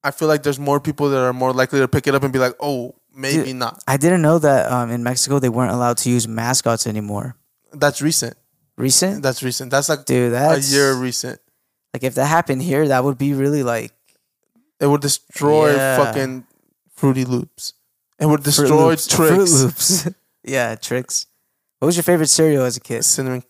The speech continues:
Speaker 1: Toast Crunch. I don't even
Speaker 2: Dude,
Speaker 1: eat cereal.
Speaker 2: Cinnamon Toast Crunch. Me neither. I don't eat cereal, but
Speaker 1: It's like, whatever.
Speaker 2: that
Speaker 1: It
Speaker 2: was
Speaker 1: makes my
Speaker 2: dang.
Speaker 1: stomach hurt because of the milk.
Speaker 2: Yeah.
Speaker 1: But
Speaker 2: It's milk and sugar. That's literally all you're eating. And
Speaker 1: Yeah.
Speaker 2: carbs.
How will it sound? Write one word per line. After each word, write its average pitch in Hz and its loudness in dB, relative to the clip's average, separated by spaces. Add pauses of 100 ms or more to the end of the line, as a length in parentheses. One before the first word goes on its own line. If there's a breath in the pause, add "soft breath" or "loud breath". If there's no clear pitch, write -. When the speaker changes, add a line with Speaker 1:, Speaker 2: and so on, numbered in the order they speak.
Speaker 1:
Toast - -12
Crunch. - -16
I - 0
don't 143 2
even - 2
Speaker 2:
Dude, 117 0
Speaker 1:
eat 113 -2
cereal. 127 0
Speaker 2:
Cinnamon 120 -2
Toast 113 -6
Crunch. 113 -6
Me 131 0
neither. 123 0
I 123 2
don't 131 -4
eat 123 -6
cereal, 117 -2
but 110 -4
Speaker 1:
It's 147 -6
like, 143 0
whatever. 123 2
Speaker 2:
that 123 4
Speaker 1:
It - 4
Speaker 2:
was 127 2
Speaker 1:
makes 135 0
my 143 2
Speaker 2:
dang. 117 -2
Speaker 1:
stomach 127 -4
hurt - -14
because 123 -16
of 120 -12
the 123 -8
milk. 123 -10 (100)
Speaker 2:
Yeah. - -10
Speaker 1:
But - -20 (100)
Speaker 2:
It's - -20
milk 139 0
and 113 -2
sugar. 117 0
That's 113 -2
literally 127 0
all 120 2
you're 110 0
eating. 113 -8 (260)
And 135 -4
Speaker 1:
Yeah. 123 -2
Speaker 2:
carbs. 113 -4